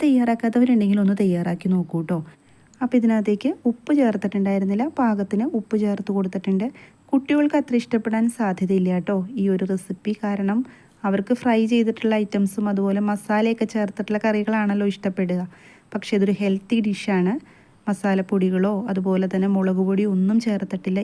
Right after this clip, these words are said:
ഈ ചൂട് കാലത്ത് കഴിക്കാൻ പറ്റുന്നൊരു റെസിപ്പി തന്നെയാണ് ട്ടോ. ഇത് തയ്യാറാക്കിയിട്ട് ഒരു പതിനഞ്ചോ ഇരുപതോ മിനിറ്റ് വച്ചതിന്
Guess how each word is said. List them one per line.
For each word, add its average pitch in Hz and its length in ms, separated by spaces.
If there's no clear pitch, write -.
ഈ - 20
ചൂട് 190 340
കാലത്ത് 208 380
കഴിക്കാൻ 190 400
പറ്റുന്നൊരു 208 680
റെസിപ്പി 185 300
തന്നെയാണ് 175 420
ട്ടോ. 190 160
ഇത് 247 160
തയ്യാറാക്കിയിട്ട് 220 720
ഒരു 247 180
പതിനഞ്ചോ 240 480
ഇരുപതോ 220 320
മിനിറ്റ് 208 400
വച്ചതിന് 208 400